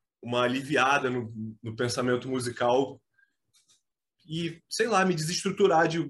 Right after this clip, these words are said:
de, de canção no formato da canção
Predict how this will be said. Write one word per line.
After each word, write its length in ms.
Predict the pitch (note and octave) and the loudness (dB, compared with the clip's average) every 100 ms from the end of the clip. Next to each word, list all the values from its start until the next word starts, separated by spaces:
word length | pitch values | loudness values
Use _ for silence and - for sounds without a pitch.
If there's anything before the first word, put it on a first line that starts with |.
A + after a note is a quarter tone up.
| - | -8
de, 420 | - D3+ C3 C3+ - A#2 C3 D3+ - | -10 -10 -8 -12 -16 -16 -14 -14 -12
de 120 | B2+ | -8
canção 600 | - D3 - D3 D3 C3+ A2 D3 | -2 0 0 0 0 -2 -4 -8
no 120 | C3 | -6
formato 540 | D3 B2+ A#2+ C3+ C3 | -2 -2 2 0 0
da 120 | A#2+ | -4
canção 760 | A2+ A2 A2 D3+ E3 D#3 C#3 | -2 -2 -2 0 2 4 2